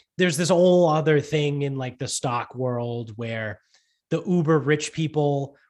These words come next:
when you find out that they hold a, a short position in a stock,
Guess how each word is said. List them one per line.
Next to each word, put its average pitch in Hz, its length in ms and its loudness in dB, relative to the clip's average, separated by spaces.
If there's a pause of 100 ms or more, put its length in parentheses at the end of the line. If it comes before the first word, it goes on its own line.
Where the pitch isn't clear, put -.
when 151 120 0
you 147 120 -2
find 143 340 0
out 143 160 0
that 135 140 -8
they 139 100 0
hold 139 420 0
a, 127 220 -4
a 131 100 -4
short 151 420 -2
position 143 420 -2
in 135 120 -2
a 127 60 -4
stock, 135 560 -4